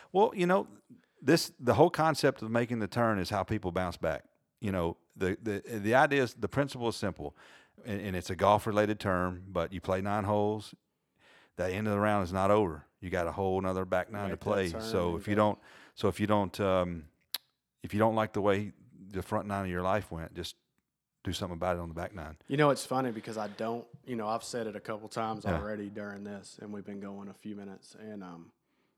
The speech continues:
Speaker 2: I don't tell a lot of people a lot of things. Like, I don't, honestly, this has started to become therapy right now.
Speaker 1: <laughs> Well, go-,
Speaker 2: Uh,
Speaker 1: good.
Speaker 2: but I don't tell these
Speaker 1: Yeah.
Speaker 2: stories to everybody. You
Speaker 1: Yeah.
Speaker 2: know, there's certain people, there's select people that know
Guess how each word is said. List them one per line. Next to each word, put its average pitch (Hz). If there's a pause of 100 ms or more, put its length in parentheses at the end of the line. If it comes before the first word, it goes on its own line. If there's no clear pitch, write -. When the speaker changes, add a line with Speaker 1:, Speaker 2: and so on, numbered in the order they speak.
(140)
Speaker 2:
I -
don't 104
tell 101
a 95
lot 92
of 85
people 90
a 90
lot 87
of 92
things. 95
Like, 104
I 107
don't, 113 (480)
honestly, 135
this 127
has 110
started 127
to 107
become 104
therapy 120 (120)
right 165
now. 127 (220)
Speaker 1:
<laughs> -
Well, 131
go-, 117
Speaker 2:
Uh, - (260)
Speaker 1:
good. 123 (200)
Speaker 2:
but 143
I 139
don't 139
tell 113
these 101
Speaker 1:
Yeah. 98
Speaker 2:
stories 98
to 98
everybody. 78 (160)
You 120
Speaker 1:
Yeah. 90
Speaker 2:
know, 107
there's 131
certain 151
people, 113
there's 101
select 127
people 117
that 98
know 101